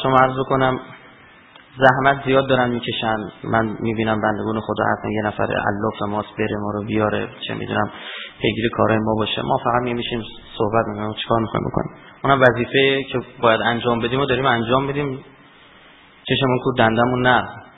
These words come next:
مگه واسه کی داریم؟ واسه دینمون داریم زحمت می‌کشیم، تازه اگر مورد رضای خدا باشه، انشالله که باشه. خدمت شما عرض کنم،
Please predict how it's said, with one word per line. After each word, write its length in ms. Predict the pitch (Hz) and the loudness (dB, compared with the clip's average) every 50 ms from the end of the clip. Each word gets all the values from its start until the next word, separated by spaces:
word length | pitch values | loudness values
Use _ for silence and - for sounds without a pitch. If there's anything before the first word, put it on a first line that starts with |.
| - - | -18 -12
مگه 200 | - 107 107 107 | -8 -4 -4 -2
واسه 340 | 107 107 107 - 110 104 104 | -2 -4 -4 -4 -4 -6 -6
کی 180 | 101 - - 131 | -6 -8 -2 0
داریم؟ 200 | 131 123 117 110 | 0 0 0 0
واسه 300 | 107 - 110 107 107 - - - - - - | -4 -4 -6 -6 -6 -8 -12 -16 -20 -12 -2
دینمون 280 | - 131 135 123 113 110 | 2 2 4 4 4 2
داریم 200 | 110 104 104 104 | 0 0 0 0
زحمت 340 | 104 107 104 107 107 104 101 | 0 -2 -2 -2 -2 -4 -4
می‌کشیم، 360 | 107 101 104 98 - 110 98 - | -4 -6 -6 -6 -6 -6 -6 -4
تازه 260 | 110 104 98 107 104 107 | -6 -4 -2 -2 -2 -2
اگر 280 | 104 104 104 107 - - - - - - - - - - - - _ - - | 0 0 -2 -2 -2 -6 -12 -20 -20 -20 -20 -20 -20 -20 -20 -20 _ -10 -4
مورد 240 | 104 104 104 104 | -2 -2 0 0
رضای 240 | 107 104 101 101 107 | 0 0 0 0 -2
خدا 220 | 101 - 107 104 104 | -2 0 -2 -2 0
باشه، 380 | 104 107 104 101 - - - | 0 0 0 0 0 -4 -6
انشالله 360 | 107 110 - - 104 101 104 | -8 -8 -6 -6 -4 -4 -4
که 120 | 101 - 104 | -4 -4 -6
باشه. 220 | 107 107 - - - - - - - - - - - - - - - - - - | -6 -8 -8 -10 -12 -16 -18 -20 -18 -18 -18 -18 -18 -18 -18 -20 -20 -20 -4 0
خدمت 280 | - 143 139 156 160 156 - | 0 2 2 2 0 0 0
شما 200 | - 147 147 147 | 0 0 2 4
عرض 260 | 147 143 143 143 143 139 | 2 2 0 -4 -6 -4
کنم، 360 | 151 147 143 143 143 143 | -2 0 2 2 0 0